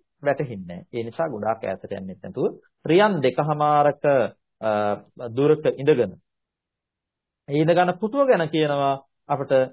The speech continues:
වියත්, අ, විදත්ති චතුරංගුල මත්තං. වියතකුත් අඟල් හතරක් උස පුටුවක් තෝරගන්න එක තමයි හොඳ කියලා. ඊටත් වඩා උස පුටුවක ඉඳ ගන්නකොට අපිට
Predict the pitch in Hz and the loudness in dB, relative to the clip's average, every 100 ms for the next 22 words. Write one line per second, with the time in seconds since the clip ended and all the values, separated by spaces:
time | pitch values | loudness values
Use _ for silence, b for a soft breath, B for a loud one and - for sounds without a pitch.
0 | _ _ _ 135 131 160 190 196 - _ | _ _ _ -12 -4 2 2 0 -6 _
1 | b b _ - 117 113 113 131 170 180 | b b _ -4 0 0 0 0 0 -2
2 | - 202 165 156 131 113 101 98 - 92 | -8 -10 -4 -2 -2 -2 -4 -4 -10 -10
3 | 101 131 151 180 208 208 156 143 147 143 | -4 -2 -2 -4 -8 -10 -4 0 0 -2
4 | 139 180 226 - _ _ - 151 196 202 | -4 0 -2 -4 _ _ -12 -8 -8 -8
5 | 156 151 147 127 113 107 107 104 110 123 | -6 -6 -4 -4 -4 -4 -6 -8 -10 -12
6 | - 104 - 95 - _ _ _ _ - | -12 -14 -12 -14 -14 _ _ _ _ -2
7 | 269 349 339 233 196 269 285 208 320 349 | 2 2 2 4 6 6 6 4 0 -2
8 | 339 208 175 151 131 127 127 160 147 110 | 0 2 2 0 2 2 0 -4 -6 -2
9 | 120 117 _ - - 117 | -2 -4 _ -8 -6 -4